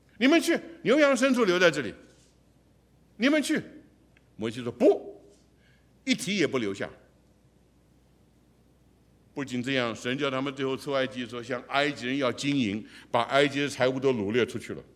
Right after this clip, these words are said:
弟兄姊妹，这个作为不是人能做的。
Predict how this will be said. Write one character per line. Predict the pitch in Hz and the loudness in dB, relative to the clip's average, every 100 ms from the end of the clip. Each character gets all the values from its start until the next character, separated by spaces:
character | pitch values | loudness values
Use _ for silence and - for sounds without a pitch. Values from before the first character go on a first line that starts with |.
| _ _ _ _ _ _ _ _ _ _ _ _ _ _ _ | _ _ _ _ _ _ _ _ _ _ _ _ _ _ _
弟 | 226 | -8
兄 | 202 | -8
姊 | 160 | -6
妹， | 147 | -6
这 | 220 | -6
个 | 170 | -8
作 | - 190 | -6 -2
为 | 143 | -2
不 | 139 151 | -4 -6
是 | 131 | -6
人 | 117 123 | -2 -2
能 | 110 | -2
做 | 107 107 | -4 -6
的。 | 73 | -8